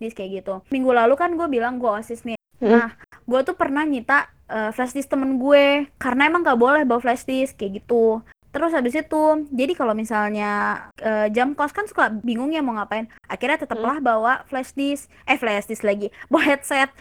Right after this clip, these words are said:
Speaker 2: <laughs>
Speaker 1: buat
Speaker 2: Bawa
Speaker 1: kalau
Speaker 2: headset.
Speaker 1: dengerin lagu, heeh, buat dengerin lagu. Jadi tuh gue selalu, ya ini nakal sih, nggak boleh sih sebenarnya.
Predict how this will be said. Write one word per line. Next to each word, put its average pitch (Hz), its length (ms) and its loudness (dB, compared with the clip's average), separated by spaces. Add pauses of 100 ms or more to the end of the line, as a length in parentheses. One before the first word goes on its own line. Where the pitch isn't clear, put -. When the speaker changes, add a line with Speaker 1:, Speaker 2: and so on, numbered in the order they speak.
(120)
Speaker 2:
<laughs> - 80 -20
Speaker 1:
buat 254 320 6
Speaker 2:
Bawa 226 160 0
Speaker 1:
kalau 214 160 4
Speaker 2:
headset. 240 80 0
Speaker 1:
dengerin 254 320 0
lagu, 262 400 0
heeh, 285 240 0
buat 262 160 -4
dengerin 208 400 -8
lagu. 220 320 -6 (400)
Jadi 254 160 0
tuh 339 80 0
gue 370 160 0
selalu, 262 400 2 (320)
ya 220 160 2
ini 254 160 0
nakal 220 240 0
sih, 214 160 -6
nggak 185 160 -6
boleh 180 160 -4
sih 196 160 -14
sebenarnya. 165 280 -8